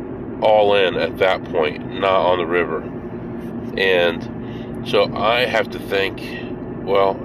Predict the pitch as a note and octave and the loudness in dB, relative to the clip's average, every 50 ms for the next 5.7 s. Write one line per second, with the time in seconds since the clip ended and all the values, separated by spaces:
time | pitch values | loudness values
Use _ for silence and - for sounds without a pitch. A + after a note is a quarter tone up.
0 | - - - G#2 G#2+ A2 A2 A2 G#2 - G2+ G2+ G2 F#2+ F#2+ F#2 F#2 F2+ E2 E2+ | -10 -10 -6 -6 -4 0 0 0 0 0 0 2 2 4 4 4 4 2 2 0
1 | E2+ G2+ G#2+ F#2 - - - G#2 G2 G2 F#2+ F#2 F2 - - - - G#2 G2 F#2+ | -2 -2 -2 -2 -2 -2 0 2 4 4 4 2 0 -2 -8 -6 -4 -4 -4 -2
2 | F2+ F2+ F#2+ F2+ F2 F2+ E2+ F2+ F#2 - - - - - - - - - - - | -2 2 2 4 4 2 0 -2 -4 -10 -12 -12 -10 -10 -10 -10 -10 -10 -8 -4
3 | - E2 E2+ - - C3+ C#3 B2 G#2+ F2+ F2+ E2+ E2 E2+ D#2 - - - - - | -2 -2 -2 -2 0 0 0 0 0 0 0 0 0 0 -4 -6 -10 -12 -12 -10
4 | - - - - - - - - - - - - F2+ G2+ G#2 G#2 G2+ F#2 E2+ F2+ | -10 -10 -10 -10 -10 -10 -10 -10 -10 -8 -8 -4 0 2 4 4 4 2 0 -4
5 | E2+ F#2 F#2 F#2 F#2+ G2 F2 F2+ E2+ E2 E2+ E2+ E2+ E2 | -2 0 2 2 2 2 0 -2 -4 -4 -4 -6 -6 -6